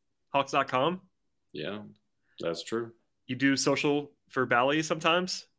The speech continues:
Speaker 1: during
Speaker 2: I
Speaker 1: the
Speaker 2: do,
Speaker 1: season.
Speaker 2: yeah.
Speaker 1: I don't know about off season, but during the season you certainly do. You're always, uh, I sit, I sit next to Kevin at games, and Kevin is always doing some graphic or something, some video cut or something. He's a very busy man. Honestly, I have kind of a beautiful mind thing going during games, making my crazy notes, but Kevin is even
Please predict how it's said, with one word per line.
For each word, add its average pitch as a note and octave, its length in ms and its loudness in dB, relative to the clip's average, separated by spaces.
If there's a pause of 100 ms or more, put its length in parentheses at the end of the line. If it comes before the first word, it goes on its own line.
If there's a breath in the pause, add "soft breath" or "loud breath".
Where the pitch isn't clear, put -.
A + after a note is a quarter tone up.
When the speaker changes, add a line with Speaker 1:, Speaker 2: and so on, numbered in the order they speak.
Speaker 1:
during C#3 220 4
Speaker 2:
I D#3+ 40 0
Speaker 1:
the F#3 60 -2
Speaker 2:
do, - 20 2
Speaker 1:
season. F#3 220 4
Speaker 2:
yeah. F#3+ 100 -2
Speaker 1:
I - 40 -2
don't D#3+ 80 0
know D#3+ 60 2
about C#3+ 200 2
off C3 180 2
season, A2 280 -6
but G#2+ 240 -8
during C#3 160 2
the B2+ 60 -2
season G#2 200 -10
you G#2+ 80 -8
certainly G#2+ 280 -6
do. G#2 200 -8
You're B2+ 200 8
always, C3 280 6
uh, A2+ 200 2 (240 soft breath)
I - 40 -4
sit, - 200 4
I - 60 6
sit - 100 6
next F3 160 6
to D#3 60 0
Kevin D3+ 200 6
at C3 80 0
games, C3 320 4
and A#2+ 160 0
Kevin C#3 220 6
is B2 80 0
always C3 580 6 (320)
doing C#3 200 4
some C3 200 2
graphic A2 440 4 (500)
or B2 80 -4
something, - 380 -4
some C3 180 -2
video B2+ 280 4
cut A#2 360 0
or A#2 80 -4
something. G#2+ 320 -8
He's D3 100 4
a D#3+ 60 0
very G#3+ 180 8
busy C#3 220 4
man. G#2+ 240 0 (260 soft breath)
Honestly, D3+ 520 10 (500 soft breath)
I E3 140 12
have G3+ 180 12
kind F3 100 10
of D#3+ 60 10
a C#3+ 60 8
beautiful D3 280 6
mind C#3+ 240 6
thing D#3 140 4
going E3 260 8
during D#3+ 220 8
games, F3 320 6
making C#3 240 0
my C3 120 2
crazy C#3 300 2
notes, C3+ 300 2
but B2+ 160 -4
Kevin F3+ 420 6
is D3 160 2
even C3 380 2